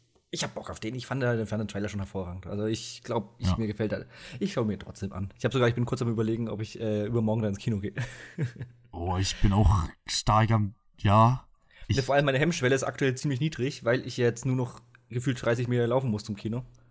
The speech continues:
Speaker 2: Hm, also ich würd tendenziell am fünften eher an einen anderen Film gehen.
Speaker 1: Ja, aber der dauert schon wieder drei Stunden. Ich kann nicht
Speaker 2: Das
Speaker 1: nur in drei
Speaker 2: ist
Speaker 1: Stunden
Speaker 2: mir
Speaker 1: Filme
Speaker 2: egal.
Speaker 1: gehen.
Speaker 2: Das ist mir egal.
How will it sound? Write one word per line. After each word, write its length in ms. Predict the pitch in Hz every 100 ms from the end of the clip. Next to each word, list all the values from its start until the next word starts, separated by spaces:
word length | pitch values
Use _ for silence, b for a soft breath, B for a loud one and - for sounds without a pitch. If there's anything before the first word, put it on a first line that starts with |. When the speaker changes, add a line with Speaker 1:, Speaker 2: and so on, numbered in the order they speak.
| -
Speaker 2:
Hm, 260 | 82 90 -
also 140 | 120
ich 160 | 139 -
würd 140 | 151
tendenziell 920 | - 143 165 170 170 - 135 139 165 160
am 160 | 143
fünften 480 | 139 156 165 - -
eher 220 | - 123 113
an 80 |
einen 260 | 101 101 92
anderen 440 | - 120 127 135
Film 360 | 143 - 147 151
gehen. 320 | - 143 175 -
Speaker 1:
Ja, 120 | 135
aber 60 |
der 80 | 147
dauert 260 | 139 139 170
schon 120 | 160
wieder 120 | 160
drei 380 | 156 - 156 165
Stunden. 440 | 156 - 156 151 127
Ich 120 | 127
kann 160 | 156
nicht 100 | 160
Speaker 2:
Das 100 | 160
Speaker 1:
nur 60 | 156
in 40 | 151
drei 140 | 135
Speaker 2:
ist 100 | 143
Speaker 1:
Stunden 180 | - 131
Speaker 2:
mir 120 | 147
Speaker 1:
Filme 100 | 131 123
Speaker 2:
egal. 200 | 113 131
Speaker 1:
gehen. 280 | 120 101 101
Speaker 2:
Das 180 | 110 -
ist 240 | 147 -
mir 140 | 147 143
egal. 440 | 131 - 117 131